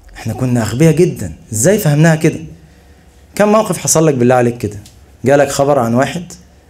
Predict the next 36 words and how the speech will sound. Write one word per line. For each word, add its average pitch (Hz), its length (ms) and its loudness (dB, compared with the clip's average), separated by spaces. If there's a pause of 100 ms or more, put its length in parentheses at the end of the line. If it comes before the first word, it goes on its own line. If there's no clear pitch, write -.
(280)
فيديو، 127 640 4
صوت، 127 760 2 (520)
خبر 147 320 2
في 127 140 0
جريدة، 139 560 4 (280)
فلان 185 360 4
بيقول 170 240 6
كذا، 143 400 2 (120)
يا - 120 -2
اب-، 85 220 -8 (160)
ده 104 200 2
منافق، 104 580 -2
ده 147 120 0
ابن - 300 -2
ستين، 170 720 -2
ده 151 140 0
عميل، 147 640 0
ده 156 220 0
دي، 156 340 -4 (140)
دي. 165 220 -2 (520)
تيجي 175 200 4
تروح 160 180 0
تستفسر، 131 680 -2 (160)
"والله 120 200 0
ما 117 100 -2
قلتش 110 220 -8
كده 101 180 -6
خالص. - 440 -16 (520)
ده 131 100 0
الكلام 143 400 0
ده 143 100 2
مقطوع 135 360 0
من 120 180 2
مش 117 180 -4
عارف 113 220 -2
ايه، 120 100 -8